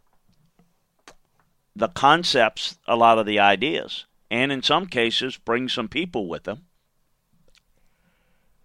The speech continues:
in promotions to say, um,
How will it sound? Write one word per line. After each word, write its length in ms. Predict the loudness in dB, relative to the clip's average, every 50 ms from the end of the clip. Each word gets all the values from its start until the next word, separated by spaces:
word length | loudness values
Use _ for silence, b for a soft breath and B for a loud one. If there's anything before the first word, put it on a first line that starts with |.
| _ _ _ _ _ _ _ _ _ _ _ _ _ _ _ _ _ _ _ _ _ _ _ _ _ _ _ _ -20 -20 -20 -20 _ -12
in 140 | -12 -12
promotions 760 | -10 -6 -6 0 2 4 4 4 4 0 -2 -4 -6 -8 -10 -8
to 200 | -6 -6 -4 -2
say, 500 | 2 4 4 4 6 4 4 2 -2 -4 -8 _ _ _ _ _ _ _ _ _ _ _ _ _ _ _ _ _ -18 -18 -18 -18 _ _ 0
um, 760 | 2 4 4 6 6 4 4 2 2 -2 -4 -10 -12 -14